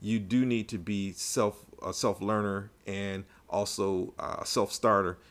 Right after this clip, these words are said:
so you can learn some things that can help you improve your game, increase your game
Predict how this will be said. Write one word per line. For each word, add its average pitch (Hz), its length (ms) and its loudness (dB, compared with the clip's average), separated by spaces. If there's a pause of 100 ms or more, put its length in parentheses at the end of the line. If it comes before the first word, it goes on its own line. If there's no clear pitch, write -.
so - 140 0
you 107 180 0
can 98 240 0
learn 117 200 4
some 101 180 -2
things 101 440 -4
that 90 180 -4
can 95 120 -8
help 98 240 -4
you 95 220 -4 (640)
improve 123 480 0
your 151 180 4
game, 127 380 2
increase 104 400 0
your 110 100 -2
game 107 260 2